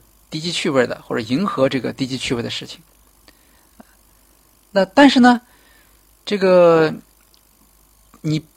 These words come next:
你可以去等待用户自然的升级他的需求，但是等待需求不意味着你不提供满足大家需求的工具。说白了就是说，豆瓣儿没有提供让大家花钱的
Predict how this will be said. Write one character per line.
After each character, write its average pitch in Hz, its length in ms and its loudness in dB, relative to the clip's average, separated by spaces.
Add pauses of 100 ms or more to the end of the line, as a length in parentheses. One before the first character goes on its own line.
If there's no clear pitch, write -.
(420)
你 165 160 -6
可 - 280 2
以 226 100 2
去 - 160 -4
等 123 300 -4
待 147 140 2
用 165 200 -2
户 147 200 -4
自 - 180 -6
然 127 180 -2
的 127 80 -8
升 202 300 -2
级 147 100 -10
他 135 80 -10
的 131 80 -10
需 170 200 -12
求， - 160 -14 (400)
但 196 120 0
是 202 80 -4
等 127 280 -4
待 233 180 6
需 220 180 -6
求 135 160 -6
不 - 200 -8
意 208 160 -2
味 165 100 0
着 143 80 -2
你 113 160 -6
不 - 160 -8
提 - 300 -8
供 180 200 -6
满 139 220 -4
足 143 180 -8
大 196 140 -2
家 156 120 -4
需 - 200 -8
求 156 160 -10
的 135 80 -8
工 190 280 -4
具。 - 180 -16 (1600)
说 - 160 0
白 135 160 2
了 135 60 -2
就 135 120 -10
是 131 160 -14
说， 123 220 -12 (420)
豆 185 140 0
瓣 175 140 2
儿 147 40 2
没 127 200 -2
有 151 180 0 (360)
提 - 200 -8
供 135 200 -8
让 135 180 -6
大 123 100 -4
家 123 140 -6
花 160 320 -6
钱 - 400 -12
的 160 120 -6